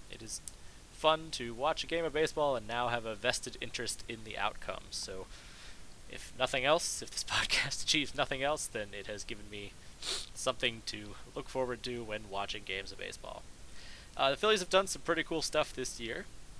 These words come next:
which I guess is cool with only twelve games in, uh, to have cool things happen. They scored seventeen runs in one game, which is exceptionally a lot.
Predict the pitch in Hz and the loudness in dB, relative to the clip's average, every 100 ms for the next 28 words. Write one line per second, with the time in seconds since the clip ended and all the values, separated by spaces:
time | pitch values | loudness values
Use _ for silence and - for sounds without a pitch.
0 | - - - - - - 107 - - - | -12 -12 -14 -14 -12 -8 -6 -2 -2 -2
1 | - - 104 101 - - - 110 - 110 | -2 -2 -2 -2 0 0 0 0 0 -2
2 | 127 190 117 107 117 117 - 117 110 110 | -2 -2 -2 -2 -2 -2 2 2 6 4
3 | 117 110 143 247 - 104 98 101 - - | 4 0 0 -2 -6 -4 -2 -2 -2 -4
4 | 107 - - - - - - 135 123 - | -6 -6 -8 -10 -12 -8 2 2 2 0
5 | 160 151 151 120 101 - - - - - | 0 2 2 2 0 -2 -8 -10 -8 -8
6 | - - - - - - 170 190 180 165 | -8 -10 -10 -10 -10 2 8 10 10 8
7 | - 185 190 - 214 247 240 214 202 254 | 6 6 8 8 8 6 0 0 2 2
8 | 233 143 156 156 160 202 123 - - 127 | 2 0 0 4 4 4 0 -8 -6 -2
9 | 117 123 110 - - - - - - - | 0 0 0 0 -2 -4 -8 0 2 2
10 | 131 123 113 110 101 - - - - 113 | 0 0 0 -2 -4 -8 -10 -10 -2 2
11 | 110 175 - | 6 4 2